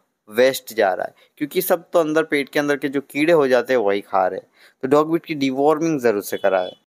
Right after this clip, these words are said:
अब ये हमारे चैनल पर आप फॉलो करते होंगे, सब्सक्राइब करते होंगे, तो ये चीज़ें आपको पता होगी और इन सब चीज़ों से बच गए होंगे। लेकिन एडवांस में जानिए कि क्या चीज़ें और हो सकती है।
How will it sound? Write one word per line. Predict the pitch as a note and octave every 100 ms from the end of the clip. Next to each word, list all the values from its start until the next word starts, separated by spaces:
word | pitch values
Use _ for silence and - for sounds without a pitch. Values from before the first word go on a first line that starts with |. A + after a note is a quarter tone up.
| _ _ _ -
अब | A#2+ A2
ये | A#2 C#3 D3+ - -
हमारे | A2+ B2
चैनल | B2+ B2+ B2+
पर | C3+
आप | B2+ A#2+
फॉलो | - - A#2 C3+
करते | C3 A#2 A#2+
होंगे, | A2+ A2+ A2+
सब्सक्राइब | A#2 - D3 C#3+ -
करते | A2 B2
होंगे, | C3+
तो | D#3
ये | B2+ D3
चीज़ें | D3 D3 D#3
आपको | - E3+
पता | D#3 A#2+ C#3
होगी | C#3 C3 C3+ D3
और | - D#3 _ _ C3+
इन | C#3 D3+
सब | - C#3+
चीज़ों | - C3+ C3
से | D3 D3+
बच | G#2 G2
गए | -
होंगे। | F#2+ G2+ - _ _ _ -
लेकिन | B2 C#3+ D#3+ -
एडवांस | A#2 G#2+ A#2 D3+ -
में | D#3
जानिए | A#2+ G#2+ G#2 A2+
कि | C#3
क्या | D#3 E3
चीज़ें | D#3+ D3 C#3+
और | - C3 C3
हो | G#2+
सकती | - -
है। | _